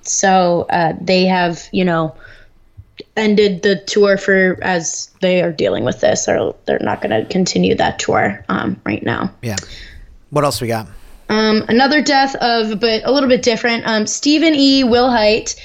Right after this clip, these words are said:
Speaker 1: who invented the gif, or gif as he calls it, but fuck that, that makes no sense.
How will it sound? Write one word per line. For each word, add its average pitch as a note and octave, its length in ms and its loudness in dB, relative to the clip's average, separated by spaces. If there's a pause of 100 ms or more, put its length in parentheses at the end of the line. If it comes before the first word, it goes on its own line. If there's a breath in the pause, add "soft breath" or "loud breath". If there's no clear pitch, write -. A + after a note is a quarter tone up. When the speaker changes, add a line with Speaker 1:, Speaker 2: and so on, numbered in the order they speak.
(220 loud breath)
Speaker 1:
who B3 640 4
invented C4 840 2 (260 loud breath)
the A3 140 2
gif, G#3+ 600 -2
or A3+ 220 2
gif E4+ 580 0
as A#3 160 -2
he D4 180 0
calls A3+ 360 0
it, A#3 200 0
but G#3+ 220 -4
fuck D4 200 0
that, C#4+ 440 2
that A#3 140 -4
makes B3+ 240 -6
no B3+ 140 -2
sense. G#3+ 560 -6